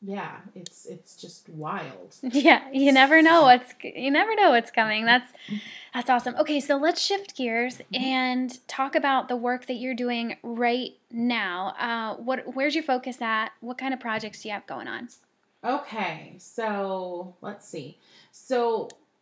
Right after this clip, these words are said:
Speaker 1: I've kind of alluded to it. I have a team of nine. So I made a transition, and I promise this relates. <laughs> I made a transition, um, from working in my business to working on my business in two thousand fourteen.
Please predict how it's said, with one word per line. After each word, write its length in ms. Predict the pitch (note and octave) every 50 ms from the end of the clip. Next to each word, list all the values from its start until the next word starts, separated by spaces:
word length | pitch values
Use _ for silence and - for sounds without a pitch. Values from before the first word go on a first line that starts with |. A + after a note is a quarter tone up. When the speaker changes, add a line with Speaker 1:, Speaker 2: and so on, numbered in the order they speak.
| _ _ _ _
Speaker 1:
I've 180 | - B3 A#3+ A#3+
kind 340 | - - - G4 A4 G4 D4
of 60 | B3+
alluded 320 | A#3+ A#3 A#3 A3+ A3+ G#3 -
to 200 | - A#3 G#3+ G#3+
it. 80 | G#3
I 80 | G#3 G3
have 160 | F#3+ G#3 G#3
a 60 | A#3+
team 260 | A#3+ - - B3+ A#3 A#3
of 140 | A3+ G#3+
nine. 500 | G3+ F#3+ E3+ E3+ E3+ E3 E3 E3 D#3+ E3+
So 420 | F3 - - F#3+ F3 F3 E3+ E3+ - -
I 560 | F#3+ G3 G3 G3+ G#3 A3+ A#3 A#3+ B3 B3 - _ _ _ _ -
made 200 | - G#3 G#3 G#3
a 60 | A3
transition, 720 | G#3+ - - G#3 G3 F#3+ F#3+ F3+ F3+ - G3 F3+ F3 F3 - -
and 100 | E3+ E3+
I 80 | E3
promise 520 | E3+ - - E3+ D#3+ D#3+ D#3+ D#3+ - - _ _ _ _ _ _
this 280 | - E3 E3 D#3+ - -
relates. 420 | D#3+ D#3 D3+ C#3+ E3 - - - - _ _ _
<laughs> 180 | _ - - -
I 400 | - A#3 G3 - C#4 C#4 - - D4+ E4+ F4 F4 G4 -
made 20 | D#4
a 180 | D#4+ F4+ G4+ -
transition, 1040 | - - - D4 D#4+ D#4+ D4+ C4 B3+ B3 B3+ B3+ - B3 A#3+ A#3 A#3 A3+ A#3 A#3+ - - - - C#4 C4 A#3 G#3 -
um, 540 | - C#4+ G#3+ - C4 A#3+ G#3 G3+ G3+ G#3 G#3 - - - _ _
from 380 | _ - B3 A#3 A3+ A3+ A3+ A3
working 360 | G#3+ G#3+ G#3 - A3 G#3+ G3+ -
in 160 | G3+ F#3+ F#3+
my 160 | G3 G3 G#3+
business 760 | G#3+ A3 G#3+ G#3+ - A3+ G#3+ A3 A3 A3 - - - - - - _ -
to 120 | - G3+
working 380 | F#3+ F3+ F3 F3 - E3+ E3+ -
on 200 | - E3+ F3 F3
my 100 | E3+ E3+
business 720 | E3 F3 E3+ E3+ - F3 E3+ E3 E3+ F3 - - - - -
in 120 | F3+ F3 E3+
two 140 | - F3
thousand 320 | D#3+ D#3 D3+ D#3 D#3 D#3+ D#3
fourteen. 520 | D3+ C#3 C#3 - - - A2 G#2 G2 -